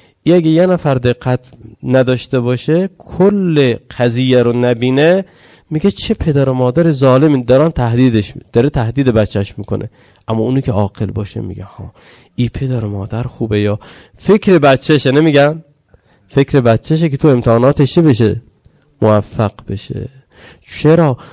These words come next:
چون او پدر و مادر در سایه چی؟ محبت و لطفه که داره سختگیری به بچهش می‌کنه. نمیخواد دیکتاتوری تو خونه داشته باشه. بله،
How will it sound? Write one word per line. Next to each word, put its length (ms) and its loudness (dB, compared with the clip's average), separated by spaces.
چون 320 -6
او 100 -2
پدر 320 -2
و 40 0
مادر 320 0
در 240 -2
سایه 720 -2
چی؟ 360 -6
محبت 640 -4
و 80 2
لطفه 460 2
که 120 2
داره 200 4
سختگیری 580 -2
به 80 0
بچهش 520 -6
می‌کنه. 460 -12
نمیخواد 300 0
دیکتاتوری 520 0
تو 120 -6
خونه 380 -2
داشته 360 -2
باشه. 540 -6
بله، 400 -4